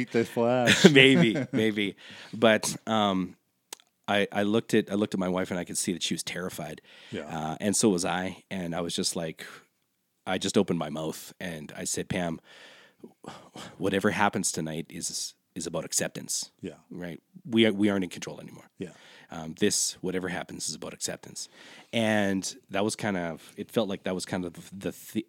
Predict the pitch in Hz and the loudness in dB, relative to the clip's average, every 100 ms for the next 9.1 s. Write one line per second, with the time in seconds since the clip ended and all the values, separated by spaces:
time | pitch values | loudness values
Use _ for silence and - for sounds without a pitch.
0 | 95 98 - - 104 101 95 92 - 85 | -6 -8 -8 -4 0 2 2 -2 -6 -10
1 | 80 - 82 78 101 92 82 80 - 92 | -10 -10 -10 -6 -4 -2 -2 -6 -4 -2
2 | 90 78 82 78 - - - 80 - 76 | -4 -6 -10 -8 -8 -8 -6 -6 -8 -8
3 | - - - - - - 95 87 85 80 | -10 -10 -20 -20 -20 -8 -4 -2 -4 -6
4 | 80 - - - _ _ - 82 92 113 | -8 -10 -10 -10 _ _ -12 -12 -2 2
5 | 127 123 113 - 92 95 - 110 - 117 | 4 4 -2 -4 -4 -6 -6 -6 -2 -2
6 | - 101 127 - - _ 95 101 107 104 | -2 -4 -6 -12 -16 _ -14 -8 -4 -2
7 | 104 101 113 110 123 117 113 - 117 110 | -2 0 -2 -2 -2 -2 -2 0 0 2
8 | 104 101 - 95 104 - 110 104 107 147 | 2 0 -4 -6 -4 -2 -2 0 0 -2